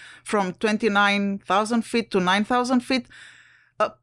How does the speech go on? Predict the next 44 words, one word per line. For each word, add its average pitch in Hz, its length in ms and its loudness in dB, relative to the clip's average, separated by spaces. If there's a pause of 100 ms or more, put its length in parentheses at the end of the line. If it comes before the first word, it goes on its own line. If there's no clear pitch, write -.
(120)
from 214 240 0
what 269 140 2
I've 254 180 0
read 254 100 2
in 233 140 2
the 220 80 0
press, 226 420 -2
people 240 260 -2
are 254 120 2
saying 233 300 0
that 202 200 -2
it 208 160 -4
looked 262 300 -2
rapid 247 520 -4
but - 380 -2
controlled 226 720 0
somehow, 294 520 2
like 208 260 -2
something 233 560 0
one 214 320 0
could 185 260 -2
do 220 140 4
if 214 220 0
they 202 120 2
experienced 208 640 0
a 202 60 0
sudden 190 460 -2
loss - 220 0
in 190 100 -8
cabin 196 320 -2
pressure. 320 480 0 (800)
And 226 280 2
you'd 220 140 2
wanna 233 260 0
descend 220 440 -2
fast 226 340 0
so 226 120 -4
that 208 240 -2
the 202 120 0
passengers 202 880 -2
don't 202 260 0
die 196 160 2
of 185 180 0
hypoxia. 214 880 0